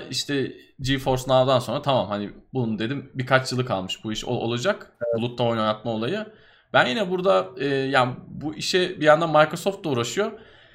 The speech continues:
Speaker 1: Muhtemelen senin benim en çok işime gelecek çözüm yine Game Pass entegresiyle birlikte Microsoft'un yapacağı çözüm
Speaker 2: Doğru.
Speaker 1: olacaktır. Fiyatlandırma konusunda da çünkü Türkiye özel bir şeyler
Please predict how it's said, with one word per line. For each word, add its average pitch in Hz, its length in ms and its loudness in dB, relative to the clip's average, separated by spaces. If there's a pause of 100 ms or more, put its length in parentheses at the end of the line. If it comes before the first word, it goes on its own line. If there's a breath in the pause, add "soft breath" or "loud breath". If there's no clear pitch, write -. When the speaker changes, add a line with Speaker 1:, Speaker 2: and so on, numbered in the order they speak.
(260 soft breath)
Speaker 1:
Muhtemelen 208 640 2
senin 196 400 0
benim 196 220 4
en 208 120 2
çok 196 200 -6
işime 180 260 -2
gelecek 180 400 2
çözüm 170 340 -2
yine 170 300 -4 (160)
Game 160 280 4
Pass 160 460 2
entegresiyle 139 800 -2
birlikte 127 300 -2
Microsoft'un 151 960 -2 (320 soft breath)
yapacağı 113 460 2
çözüm 110 260 2
Speaker 2:
Doğru. 123 160 12
Speaker 1:
olacaktır. 101 460 -4
Fiyatlandırma 143 800 0
konusunda 131 460 -2
da 107 80 -4
çünkü 110 220 -10
Türkiye 113 320 -4
özel 117 240 2
bir 113 60 -6
şeyler 123 340 0